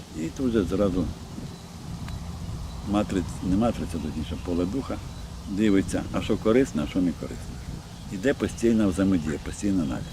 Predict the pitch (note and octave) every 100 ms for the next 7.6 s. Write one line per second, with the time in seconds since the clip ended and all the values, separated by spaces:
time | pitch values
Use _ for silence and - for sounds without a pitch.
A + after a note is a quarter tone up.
0 | - - - - - - - - F#2+ F#2
1 | D#2+ F#2+ A2+ G2+ A2+ G#2 G2+ G2 G2 -
2 | G#2 D#3+ D3+ - - - - - - -
3 | - G2+ E2+ F#2 E2 C#2 - - - -
4 | - - - - F#2 - C3+ G2+ G2 G2
5 | F2+ - F#2 - E3 D#3 D3 D3 - -
6 | - - - G#2+ G2+ G2 F2+ - F#2 F2
7 | D#2 F2+ - C3+ C3